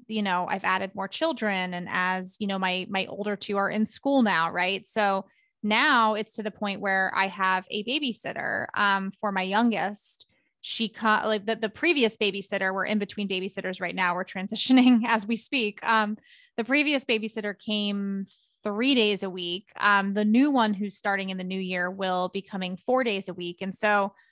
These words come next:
I've definitely, um, had to kind of reevaluate, I think, every single year what childcare looks like, um, especially as the boys, the older two boys go to school.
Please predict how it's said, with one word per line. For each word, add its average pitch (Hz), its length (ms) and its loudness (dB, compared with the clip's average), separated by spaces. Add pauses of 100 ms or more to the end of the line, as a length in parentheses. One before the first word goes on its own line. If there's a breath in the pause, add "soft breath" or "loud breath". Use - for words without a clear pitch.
(300 soft breath)
I've 214 140 0
definitely, 240 800 2
um, 196 500 -2 (100)
had 202 220 0
to 214 80 -4
kind 196 300 -2
of 190 200 -2 (360)
reevaluate, 208 800 2
I 240 100 -2
think, 208 240 -10
every 190 360 -6
single 190 320 -6
year 185 420 -2
what 202 200 -2
childcare 185 580 -2
looks - 260 -10
like, 302 220 0 (680 soft breath)
um, 190 400 4
especially 202 680 -4
as 196 240 2
the 202 80 -4
boys, 196 420 -2
the 202 140 -4
older 190 240 -4
two 208 160 -6
boys 196 320 -4
go 190 120 -4
to 190 120 -8
school. 208 600 -2